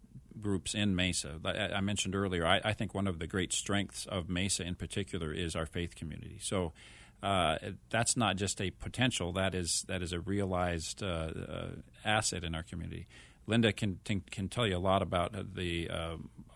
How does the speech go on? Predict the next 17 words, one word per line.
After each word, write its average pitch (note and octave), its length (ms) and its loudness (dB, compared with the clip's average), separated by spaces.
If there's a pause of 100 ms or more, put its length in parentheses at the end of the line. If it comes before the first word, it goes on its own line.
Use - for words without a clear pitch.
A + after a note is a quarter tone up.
(360)
most A2+ 440 2
of F#2 220 2
the F2+ 360 0 (380)
food D3 260 6
pantries, F2+ 540 0
I G2 140 2
would F#2 220 -4 (140)
say G#2+ 220 -2
almost G#2 360 2
all B2 200 4
of E2+ 100 0
the E2 80 -6
food E2+ 240 -4
pantries E2 420 -4
in, E2+ 220 -2
in E2+ 160 -4
Mesa D#2+ 320 -4